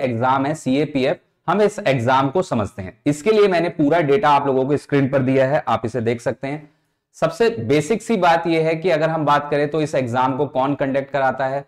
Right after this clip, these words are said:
तो इसको यूपीएससी कंडक्ट कराता है और सीएपीएफ़ मतलब सेंट्रल आर्म्ड पुलिस फोर्सेस, ठीक है, जिसमें बीएसएफ़ हो गए, ठीक है, सीआईएसएफ़ हो गए, इसमें असिस्टेंट कमांडेंट लगते हैं। इसको कंडक्ट कराता है यूनियन पब्लिक सर्विस कमीशन यानी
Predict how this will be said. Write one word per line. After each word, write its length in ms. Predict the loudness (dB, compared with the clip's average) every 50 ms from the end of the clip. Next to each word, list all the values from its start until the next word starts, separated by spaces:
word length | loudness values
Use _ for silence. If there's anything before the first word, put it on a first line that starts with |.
| _ _ _ _ _ _ _
तो 100 | -6 -4
इसको 300 | -4 -4 -4 -2 0 0
यूपीएससी 560 | 2 2 2 0 0 0 0 0 0 -2 -4
कंडक्ट 320 | -2 -2 0 0 -2 -2 -2
कराता 340 | 0 0 0 0 0 0 -2
है 320 | -2 -2 -4 -8 -10 _ -4
और 180 | 0 0 0 0
सीएपीएफ़ 540 | 0 -2 0 0 0 0 2 2 2 2 2
मतलब 300 | 0 0 0 0 -2 -2 -4
सेंट्रल 560 | -4 -4 -4 -2 -2 -2 -2 0 0 0 -2 -2 _ -2
आर्म्ड 320 | -2 0 0 -2 -4 -6 -8 -12 -20 -20 _ _ _ _ _ _ _ _ _ _ -2
पुलिस 340 | 0 2 2 2 0 -2 -8 -18 _ _ _ _ _ -2
फोर्सेस, 540 | -2 -2 -2 -2 -4 -8 -10 -10 -12 -16 _ _ _ _
ठीक 160 | -6 -4 -4 -4
है, 260 | -4 -6 -6 -12 -8 -6
जिसमें 320 | -6 -4 -2 -2 -2 0 2
बीएसएफ़ 460 | 2 4 2 2 2 0 0 2 2
हो 80 | 0 2
गए, 220 | 2 0 0 0 -2 -4 -8 -18 _ _ _ _ _ _ _ _ _ _ _
ठीक 140 | -6 -4 -2
है, 200 | -2 -4 -4 -6
सीआईएसएफ़ 580 | -8 -4 -2 0 2 2 2 0 0 -2 -4 -2
हो 100 | -2 -2
गए, 80 | -2 -2
इसमें 320 | -2 -4 -6 -4 -6 -6
असिस्टेंट 480 | -6 -4 -6 -6 -6 -4 -2 -2 -2 -2
कमांडेंट 500 | -2 -4 -4 -4 -4 -4 -6 -6 -6 -8
लगते 240 | -8 -8 -8 -8 -12
हैं। 200 | -12 -12 -14 -16 _ _ _ _ _ -8
इसको 220 | -6 -4 -2 -2
कंडक्ट 360 | 0 0 0 0 0 -2 -2
कराता 300 | 0 0 2 2 2 2
है 120 | 0 0 0
यूनियन 300 | 0 -2 -2 -2 -2 -2
पब्लिक 320 | -2 -2 -2 -2 -4 -6
सर्विस 320 | -6 -4 -4 -4 -4 -6 -6
कमीशन 400 | -6 -6 -6 -6 -6 -6 -6 -4
यानी 240 | -4 -4 -6 -6